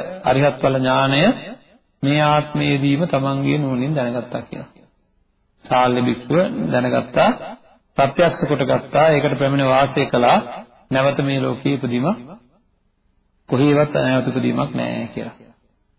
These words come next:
එතකොට ඒ අනාර්ය වූ චේතෝ විමුක්තිය කියලා කියන්නේ මේ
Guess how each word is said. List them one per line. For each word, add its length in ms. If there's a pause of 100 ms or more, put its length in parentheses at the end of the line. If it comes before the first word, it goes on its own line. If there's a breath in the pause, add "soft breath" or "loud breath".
(220)
එතකොට 300 (760)
ඒ 580 (300)
අනාර්ය 520
වූ 200
චේතෝ 360
විමුක්තිය 400
කියලා 220
කියන්නේ 520 (1400)
මේ 840